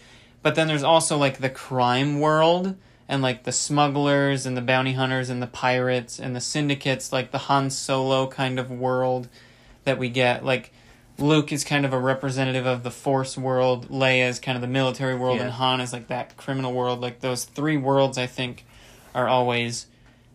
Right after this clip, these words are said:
Speaker 1: uh, together. And I think Clone Wars gave us a lot of that Force world. Rebels gave us a lot of that political military world. And I think this Bad Batch show could give us, like, a show that's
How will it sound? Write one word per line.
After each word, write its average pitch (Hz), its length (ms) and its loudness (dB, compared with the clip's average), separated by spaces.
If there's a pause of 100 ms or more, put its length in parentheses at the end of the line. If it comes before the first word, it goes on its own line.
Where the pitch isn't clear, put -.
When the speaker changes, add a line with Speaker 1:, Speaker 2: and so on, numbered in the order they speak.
(120)
Speaker 1:
uh, 117 220 -2
together. 135 560 2
And 123 160 -2
I 127 60 0
think 131 240 -6
Clone 151 320 0
Wars 156 220 2
gave 143 200 2
us 139 140 -4
a 131 40 -2
lot 127 240 2
of 123 100 -2
that 127 180 0
Force 135 440 -2
world. 127 380 0 (340)
Rebels 139 420 2
gave 135 200 2
us 139 140 -2
a 135 60 0
lot 127 180 4
of 127 60 2
that 123 200 -2
political 131 680 -2 (440)
military 135 580 2
world. 120 400 -2 (300)
And 139 140 -2
I 135 60 4
think 147 280 -4
this 147 220 0
Bad 131 340 2
Batch 165 240 2
show 135 340 0
could 156 360 -4
give 143 160 2
us, 135 180 -2 (360)
like, 135 200 0
a 135 60 0
show 135 320 2
that's 127 320 -4